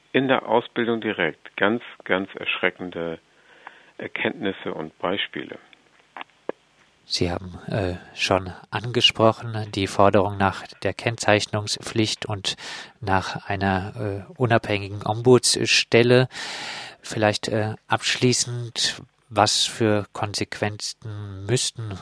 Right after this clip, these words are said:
Speaker 2: weiterhin Ihrer Meinung nun nach diesem Frankfurter Fall gezogen werden?
Speaker 1: Die Instrumentarien sind alle bekannt.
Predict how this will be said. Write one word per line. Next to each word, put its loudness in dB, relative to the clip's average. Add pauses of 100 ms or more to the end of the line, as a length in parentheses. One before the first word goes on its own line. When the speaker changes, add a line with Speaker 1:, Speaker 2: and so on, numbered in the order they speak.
(140)
Speaker 2:
weiterhin 2 (120)
Ihrer -2
Meinung -2 (840)
nun -2 (300)
nach 2
diesem -6 (240)
Frankfurter -2
Fall 0
gezogen 0
werden? -2 (440)
Speaker 1:
Die -2
Instrumentarien -2
sind -8
alle -2
bekannt. -6